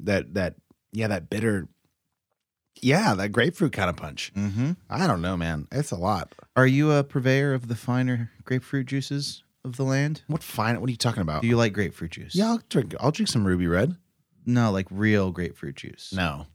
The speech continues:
Speaker 2: Okay.
Speaker 1: That's
Speaker 2: Like a,
Speaker 1: gross.
Speaker 2: like a Knudson's?
Speaker 1: No, dude.
Speaker 2: No?
Speaker 1: No.
Speaker 2: Well, that's real grapefruit juice. Everyone likes grapefruit juice concentrate that comes in the frozen little tube.
Speaker 1: No, I'm not
Speaker 2: And you
Speaker 1: talking
Speaker 2: open
Speaker 1: about
Speaker 2: it up
Speaker 1: either.
Speaker 2: like some biscuits.
Speaker 1: But there's, <laughs> I do love that. But there's, like, you know, there's, there's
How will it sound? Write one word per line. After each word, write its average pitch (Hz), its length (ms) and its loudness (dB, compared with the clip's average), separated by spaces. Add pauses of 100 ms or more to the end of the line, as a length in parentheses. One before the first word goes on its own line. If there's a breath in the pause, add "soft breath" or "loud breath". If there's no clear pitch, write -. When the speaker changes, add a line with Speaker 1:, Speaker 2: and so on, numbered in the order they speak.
Speaker 2:
Okay. 87 220 -6
Speaker 1:
That's 67 100 -6
Speaker 2:
Like - 180 -4
a, 95 40 -2
Speaker 1:
gross. 90 320 0
Speaker 2:
like 113 120 2
a 107 60 0
Knudson's? 120 1120 0 (100)
Speaker 1:
No, 143 180 2
dude. 82 300 -4 (240)
Speaker 2:
No? 135 320 0
Speaker 1:
No. 175 400 0
Speaker 2:
Well, 151 120 0
that's 185 260 2
real 131 180 2
grapefruit 87 360 -6
juice. - 180 -8
Everyone 139 280 4
likes 113 200 2
grapefruit 98 400 -2
juice 87 160 -8
concentrate 87 680 -6
that - 100 -12
comes 92 180 -2
in 87 80 -2
the 82 60 -4
frozen 85 360 -2
little 80 180 -6
tube. 87 440 -4
Speaker 1:
No, 156 200 6
I'm 147 180 2
not - 80 2
Speaker 2:
And - 80 4
you - 40 4
Speaker 1:
talking 110 140 4
Speaker 2:
open 113 120 4
Speaker 1:
about - 40 4
Speaker 2:
it - 40 4
up - 80 4
Speaker 1:
either. 95 60 0
Speaker 2:
like 92 140 0
some 80 320 -6
biscuits. 92 420 -2
Speaker 1:
But - 120 4
there's, 196 260 4
<laughs> - 0 -
I 113 140 -2
do - 280 -4
love 90 180 -4
that. 73 200 -6 (240)
But 131 140 2
there's, 151 180 4
like, 131 240 2
you 147 80 0
know, 82 140 0
there's, 95 280 0
there's 90 520 -2